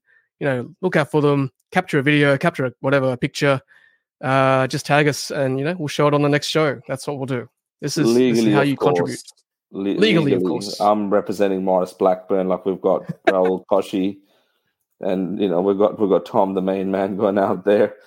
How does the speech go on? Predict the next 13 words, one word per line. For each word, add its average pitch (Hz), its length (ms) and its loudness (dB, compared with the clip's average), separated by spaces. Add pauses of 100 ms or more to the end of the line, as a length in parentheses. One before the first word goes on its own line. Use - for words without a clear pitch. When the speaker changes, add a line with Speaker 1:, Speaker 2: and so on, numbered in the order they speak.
(460)
Speaker 2:
Just, 107 200 0
just 110 260 0
whatever 113 280 4
you 110 120 2
do, 104 220 2
do 104 200 0
it 95 120 -2
legally. 95 400 -2
Don't 104 280 -2
fly 104 300 2
a 98 40 -2
drone 101 360 0
over 98 520 0